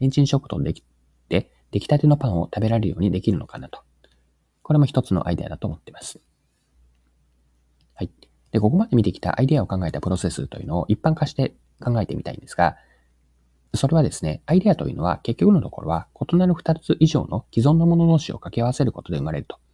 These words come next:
これ一般化した捉え方だと思うんですね。え、というのも、ここで補助線としてご紹介したいのが、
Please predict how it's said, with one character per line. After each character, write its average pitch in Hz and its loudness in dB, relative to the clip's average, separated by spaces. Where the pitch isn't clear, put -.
こ 165 4
れ 160 4
一 143 -4
般 151 2
化 143 0
し - -6
た - -4
捉 123 2
え 120 0
方 110 -2
だ 110 -2
と - -8
思 - -6
う - -12
ん - -14
で - -20
す - -12
ね。 98 -4
え、 139 0
と 190 4
い 185 8
う - 4
の 117 2
も、 147 0
こ - -14
こ 127 2
で 123 4
補 120 0
助 123 -2
線 127 0
と 123 0
し - -4
て 120 -2
ご 110 -2
紹 113 -2
介 110 -2
し - -8
た 110 -2
い 80 -4
の - -20
が、 80 -4